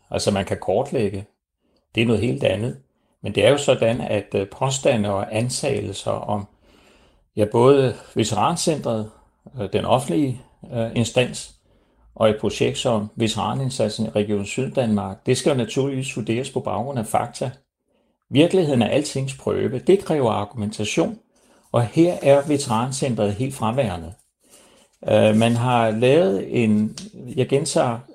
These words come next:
selvrosende selvevaluering. Øh, man har sat, øh, ræven til at, øh, vogte høns. Øh, man, øh, påstår, at, øh,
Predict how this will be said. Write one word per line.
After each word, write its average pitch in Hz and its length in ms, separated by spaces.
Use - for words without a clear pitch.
selvrosende 127 920
selvevaluering. 101 1160
Øh, 110 260
man 120 140
har 120 160
sat, 120 480
øh, 107 360
ræven 147 280
til 139 340
at, - 360
øh, 98 260
vogte 104 320
høns. - 460
Øh, 110 460
man, 117 300
øh, 110 300
påstår, 139 600
at, 104 320
øh, 110 240